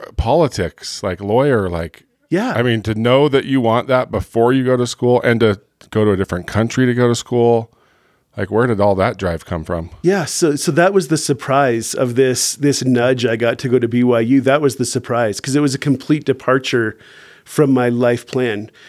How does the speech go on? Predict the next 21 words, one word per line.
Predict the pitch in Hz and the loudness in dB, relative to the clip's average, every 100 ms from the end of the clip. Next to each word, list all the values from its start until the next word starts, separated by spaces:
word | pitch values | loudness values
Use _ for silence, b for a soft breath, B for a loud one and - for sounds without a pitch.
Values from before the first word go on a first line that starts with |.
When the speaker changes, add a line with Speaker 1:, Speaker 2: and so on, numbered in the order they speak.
| B | B
Speaker 2:
But | - 151 | 0 2
I've | 139 | 4
always | 139 151 156 131 113 | 4 4 2 0 -2
been | 139 135 127 123 120 | 2 4 4 2 0
interested | - 131 143 135 131 117 | 0 0 0 -4 -2 -4
in | 110 | -4
politics. | - 113 110 - 107 - - - b b b b | -4 -4 -4 -8 -10 -8 -10 -12 b b b b
So | - 156 | 0 2
Speaker 1:
Huh. | 139 | 4
Speaker 2:
I've | 156 143 | 2 2
been | 165 165 | 2 2
the | 143 | 0
student | - 151 156 147 | 0 0 0 -2
body | 127 131 135 | 0 0 0
president | 131 139 135 139 147 143 143 | -2 2 2 2 2 0 0
of | 127 101 | -6 -2
every | 139 139 147 | 0 0 0
school | 135 - 131 139 | -2 -4 0 2
I've | 131 | 2
ever | 120 123 | 2 2
attended, | 143 143 139 120 135 | 2 2 -2 2 0